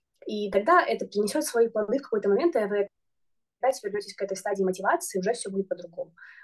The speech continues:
Вот, э, потому что я, знаешь, там, читаю какие-то комментарии в своем канале, смотрю репосты своего канала,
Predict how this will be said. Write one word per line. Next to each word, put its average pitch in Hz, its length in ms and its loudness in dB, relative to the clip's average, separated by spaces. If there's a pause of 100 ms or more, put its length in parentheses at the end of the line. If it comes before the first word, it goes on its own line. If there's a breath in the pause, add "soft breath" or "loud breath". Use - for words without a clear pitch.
(100)
Вот, 175 320 0
э, - 180 -6
потому 233 200 2
что 208 460 2
я, 208 600 2 (340)
знаешь, 202 320 -2 (100)
там, 180 200 -2
читаю 208 320 0
какие-то 190 260 -4
комментарии 185 840 4
в 180 60 -14
своем 190 540 2
канале, 175 420 -2
смотрю 196 420 0
репосты 180 520 2
своего 180 300 -4
канала, 170 460 -8